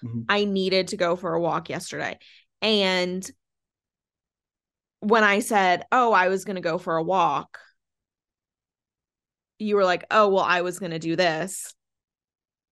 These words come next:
Speaker 2: And then we had this, this kind of moment of, like, we're both like, "Well, we each wanna do our own thing." But I think what we,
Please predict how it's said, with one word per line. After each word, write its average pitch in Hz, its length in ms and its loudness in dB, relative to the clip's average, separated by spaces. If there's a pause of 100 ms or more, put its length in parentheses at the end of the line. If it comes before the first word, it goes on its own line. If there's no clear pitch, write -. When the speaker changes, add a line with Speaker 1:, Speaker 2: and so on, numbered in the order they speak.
(220)
Speaker 2:
And 220 160 4
then 208 140 4
we 208 120 4
had 208 280 0
this, 190 240 0 (500)
this 220 200 0
kind 202 260 0
of 190 140 0
moment 190 500 0
of, 175 220 -6
like, 175 500 -2 (160)
we're 185 120 -2
both 180 300 0
like, 180 180 -4
"Well, 156 360 -4
we 160 240 -6
each 180 300 -6
wanna 160 240 -4
do 160 120 -4
our 139 200 -4
own 95 200 -10
thing." 175 500 -4 (1120)
But 240 100 6
I - 120 6
think 220 220 0
what 190 160 4
we, 196 440 -4